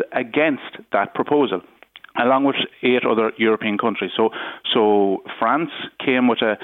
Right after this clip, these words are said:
a proposal to reform the market, and the Irish government voted against it. So, we, so it's, it's a matter of fact to say we would be in a better place today if the government didn't take that action. And actually, in April of this year,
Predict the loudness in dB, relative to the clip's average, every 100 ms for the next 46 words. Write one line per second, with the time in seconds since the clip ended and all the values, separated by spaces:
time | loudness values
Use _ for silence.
0 | -14 -8 -6 -2 0 2 0 0 -2 2
1 | 0 0 0 2 0 -2 -10 -12 -16 -4
2 | 0 2 4 4 2 0 0 0 -2 0
3 | 2 2 0 -2 -4 0 2 4 2 -4
4 | -8 0 0 0 -2 -4 -2 0 2 0
5 | -4 0 -2 -2 -8 -10 0 2 2 0
6 | -6 -16 0 2 4 2 0 0 0 0
7 | 0 2 -2 -2 0 2 0 -10 -20 -6
8 | 0 2 2 0 -4 -14 -8 -4 -2 0
9 | 2 0 -2 -2 -2 0 0 -2 0 -2
10 | 0 -2 -4 -8 -8 -10 -2 0 2 2
11 | 2 -2 0 -4 -6 -20 -8 -2 2 2
12 | 2 0 0 0 -2 -2 -4 -2 -2 -2